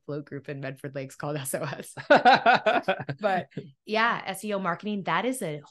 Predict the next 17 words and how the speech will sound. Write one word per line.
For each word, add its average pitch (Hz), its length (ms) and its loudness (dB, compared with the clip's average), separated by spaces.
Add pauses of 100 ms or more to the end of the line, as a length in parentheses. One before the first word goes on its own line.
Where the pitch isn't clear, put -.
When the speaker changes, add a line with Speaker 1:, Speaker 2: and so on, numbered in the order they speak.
(140)
Speaker 1:
whole 202 120 -6
nother 160 280 -6
animal. 165 500 -10 (320)
And 175 120 -6
if - 140 -10
you 175 180 -10
don't 185 280 -8
understand 160 600 -10
that - 220 -12
world, 156 500 -8
you 147 120 -16
have 151 420 -8
to 160 340 -14 (360)
pay 175 160 -4
for - 220 -14
it. - 100 -18 (460)
And 156 520 -6